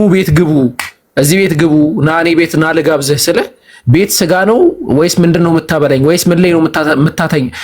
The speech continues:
የምተኛው የሚለው ሀሳብ ሳይሆን የሚቀረው መጀመሪያ ና ግባ ነው። እስቲ ግባና ከዛ በኋላ ዲሳይድ ታደርጋለህ። ኢቨን እንደሚባለው ያክል በቃ በጣም ኤግዛጀሬት ያለ በጣም አደገኛ ነገር ካለ ራሱ ግቡ፣ እስቲ መጀመሪያ ግቡ፣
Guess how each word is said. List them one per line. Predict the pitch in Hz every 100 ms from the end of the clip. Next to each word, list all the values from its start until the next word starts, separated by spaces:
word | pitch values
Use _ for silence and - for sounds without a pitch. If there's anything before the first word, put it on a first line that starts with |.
| -
የምተኛው | 151 156 165 190 175 165 143
የሚለው | 175 190 208 190
ሀሳብ | 196 - 202
ሳይሆን | 220 208
የሚቀረው | 202 214 233
መጀመሪያ | 180 190 208 208
ና | 190 190
ግባ | 165 151 98
ነው። | 90 _ _ _ _ -
እስቲ | 190 233
ግባና | 170 202 214 214 233 -
ከዛ | - 196
በኋላ | 208 196
ዲሳይድ | 160 156 - 180 165
ታደርጋለህ። | 139 117 104 - - _ _ _ -
ኢቨን | 175 202
እንደሚባለው | 196 196 190 151 180 180 190
ያክል | 214 - - - _ _ _ _ 151
በቃ | 165 196 185
በጣም | 202 190 226 247 254 254 247
ኤግዛጀሬት | 214 180 196 185 190 180
ያለ | 170 170
በጣም | 165 170 180 180
አደገኛ | 180 170 190 190 175
ነገር | 165 156
ካለ | 185 190 196
ራሱ | 202 226 196
ግቡ፣ | 226 269 277
እስቲ | 156 127
መጀመሪያ | 110 101 85 87 - _ _ _ _ -
ግቡ፣ | 139 214